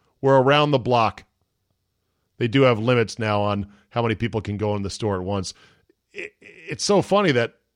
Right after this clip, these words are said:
these states are having to keep liquor stores open because if they say we're closing them, there'll be a bum rush to go get some booze to get you through for however long it's gonna be, and then people are gonna be standing next to each other, possibly passing around the virus.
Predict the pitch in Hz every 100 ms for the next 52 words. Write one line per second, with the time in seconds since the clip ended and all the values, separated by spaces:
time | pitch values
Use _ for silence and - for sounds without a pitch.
0 | _ 131 123 - - - 165 185 120 120
1 | 127 123 139 127 156 202 - 131 107 104
2 | 101 127 123 135 123 113 127 113 180 208
3 | 151 - 196 262 147 104 110 120 - -
4 | _ 143 131 143 120 151 180 156 147 -
5 | 117 135 127 139 139 131 120 143 170 147
6 | 117 107 131 117 - 147 151 127 120 127
7 | 123 127 123 110 - 120 101 175 170 -
8 | - 170 175 147 165 156 147 135 - 139
9 | 127 117 113 - 117 - 113 101 110 104
10 | - 107 95 101 90 92 90 85 78 71
11 | 58 - -